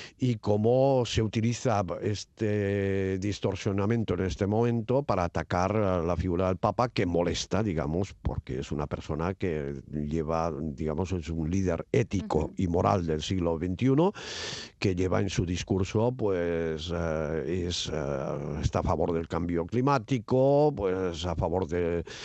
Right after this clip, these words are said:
Speaker 1: de la lucha contra un sistema injusto que él califica que es el capitalismo salvaje, que deja, pues, eh, de lado y descarta, como él dice en término argentino,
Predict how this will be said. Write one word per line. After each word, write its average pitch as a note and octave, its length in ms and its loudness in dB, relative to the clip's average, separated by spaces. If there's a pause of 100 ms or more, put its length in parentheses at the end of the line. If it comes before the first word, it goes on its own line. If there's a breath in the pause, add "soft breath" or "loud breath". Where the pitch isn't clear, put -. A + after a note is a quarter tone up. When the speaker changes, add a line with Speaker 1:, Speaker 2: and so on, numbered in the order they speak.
(180 loud breath)
Speaker 1:
de E2 360 0
la E2+ 160 2
lucha F#2+ 340 2
contra F2 680 0
un F2 340 -2
sistema F#2+ 460 0
injusto F#2 580 0
que E2+ 120 -2
él E2+ 100 -2 (640)
califica E2+ 540 0
que F2 120 -2
es - 120 -2
el D#2 220 -4
capitalismo D#2+ 760 -2
salvaje, A2 540 2
que - 140 -4
deja, A#2+ 400 -6 (100)
pues, - 400 -8
eh, - 100 -6 (640 loud breath)
de F2+ 200 0
lado F2 560 2
y E2+ 160 -4
descarta, F#2 640 2
como D#2+ 300 0
él D#2+ 100 0
dice F2 260 -2
en C#2+ 480 -4
término E2 380 0
argentino, F2 640 -2